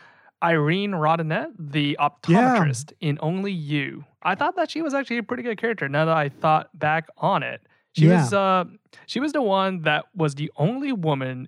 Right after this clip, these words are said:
Speaker 1: in the town of Sicily that was unaffected by Chris's pheromones. Um, apparently Chris attracted, like, a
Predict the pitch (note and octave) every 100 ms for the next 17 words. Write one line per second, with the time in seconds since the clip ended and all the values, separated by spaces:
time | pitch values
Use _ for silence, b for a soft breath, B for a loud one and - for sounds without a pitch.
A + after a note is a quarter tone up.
0 | - D3+ D3 C#3+ C#3 C3+ D#3 D3+ D3 C4
1 | D#3+ C#3+ C#3 A#2+ - G#3+ C4+ - F3+ F3+
2 | E3 D#3 D#3 D3+ D3+ B B - F3 F3+
3 | E3 D3+ - G#3 D#3+ C3+ B2+ - C#3+ -
4 | - C3+ C3+ C3 B2+ - _ _ - D3
5 | C#3 C3 - D#3 - - C#3+ C3+ - D3+
6 | C#3 C#3 C3 B2+ C3+ C3+ C#3